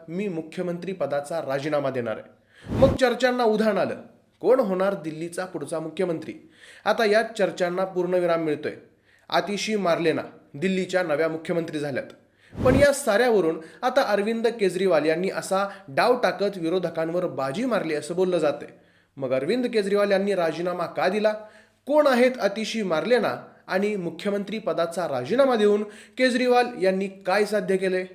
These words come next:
याच प्रश्नांची उत्तरं पाहूयात आजच्या व्हिडिओच्या माध्यमातून. नमस्कार मंडळी, मी आशुतोष आणि तुम्ही पाहता डॉट कॉम, अर्थात Carry On मराठी. आतिशी मार्लेना पंचेचाळीस वर्षांच्या आपच्या फायर ब्रँड नेत्या म्हणून त्यांची खास ओळख आहे.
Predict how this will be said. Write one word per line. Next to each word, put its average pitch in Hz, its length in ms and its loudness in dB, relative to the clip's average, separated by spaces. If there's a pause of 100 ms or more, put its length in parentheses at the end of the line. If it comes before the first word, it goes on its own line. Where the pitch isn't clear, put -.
(180)
याच 151 240 -2
प्रश्नांची 208 380 -4
उत्तरं 190 200 -4
पाहूयात 180 300 0
आजच्या 170 240 -4
व्हिडिओच्या 233 360 2
माध्यमातून. 202 500 0 (280)
नमस्कार 254 300 4
मंडळी, 220 240 6
मी 202 60 4
आशुतोष 185 340 -2
आणि 165 120 -2
तुम्ही 175 240 0
पाहता 196 300 2
डॉट 175 140 2
कॉम, 160 240 0
अर्थात 202 240 2 (300)
Carry 196 180 6
On 180 60 6
मराठी. 135 360 -2 (1300)
आतिशी 190 420 0
मार्लेना 185 440 0 (460)
पंचेचाळीस 240 520 -4
वर्षांच्या 202 500 -2 (120)
आपच्या 180 440 -4 (120)
फायर 160 240 -2
ब्रँड 160 340 -2
नेत्या 175 340 0 (220)
म्हणून 226 260 0
त्यांची 185 300 -2
खास 175 200 -4
ओळख 175 240 0
आहे. - 80 -4